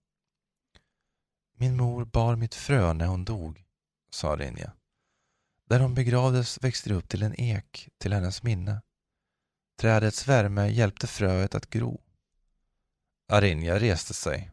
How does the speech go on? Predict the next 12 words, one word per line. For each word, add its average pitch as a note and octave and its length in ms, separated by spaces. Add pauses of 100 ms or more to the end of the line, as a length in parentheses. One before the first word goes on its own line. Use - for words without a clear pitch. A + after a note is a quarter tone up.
och G#2+ 120
lade F#2 340
händerna D#2 480
mot D#2 160
den F2 160
närmsta G2+ 360
stammen. - 540 (920)
"Det - 60
ser G#2 120
så - 160
hemskt B2+ 500
ut. - 340